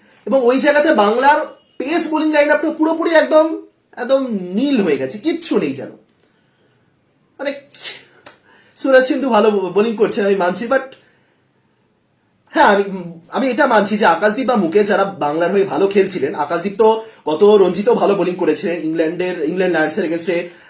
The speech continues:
আহ, ভালো বোলিং করেছে, মানে ইন্ডিয়া এ দলে তিনি রয়েছেন। এটা তো বাংলা জানতো যে আকাশ বা মুকেশ তারা একদিন যাবে, তারা ইন্ডিয়া এ দলে রয়েছে মানে তারা একদিন টেস্টের সুযোগ পাবেন, বা সেই অনুযায়ী তারা কি ব্যাকআপ পেসার তৈরি করতে পারেনি।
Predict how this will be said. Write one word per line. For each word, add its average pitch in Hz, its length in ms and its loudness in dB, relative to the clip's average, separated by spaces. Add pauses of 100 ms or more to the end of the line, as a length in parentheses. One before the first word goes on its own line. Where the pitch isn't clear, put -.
(160)
আহ, 180 440 -6
ভালো 262 220 6
বোলিং 233 200 2
করেছে, 202 260 0
মানে 262 180 -2
ইন্ডিয়া 269 200 0
এ 220 200 4
দলে 247 140 2
তিনি 262 220 2
রয়েছেন। 160 460 0
এটা 208 160 -4
তো 262 100 -2
বাংলা 214 280 2
জানতো 202 420 0
যে 180 100 -4
আকাশ 190 400 -4
বা 247 60 0
মুকেশ 220 340 -4
তারা 240 160 0
একদিন 226 260 -2
যাবে, 240 280 2 (480)
তারা 160 120 -4
ইন্ডিয়া 190 380 -2
এ 160 200 -2
দলে 208 240 4
রয়েছে 180 280 0
মানে 254 140 0
তারা 240 180 -2
একদিন 226 200 -4
টেস্টের 214 300 -2
সুযোগ 311 280 -6
পাবেন, 220 360 2 (360)
বা 208 100 -6
সেই 226 220 -2
অনুযায়ী 269 320 0
তারা 247 180 0
কি 247 140 -8
ব্যাকআপ 202 300 -6
পেসার 202 280 -2
তৈরি 165 180 -2
করতে 175 220 -6
পারেনি। 185 400 -2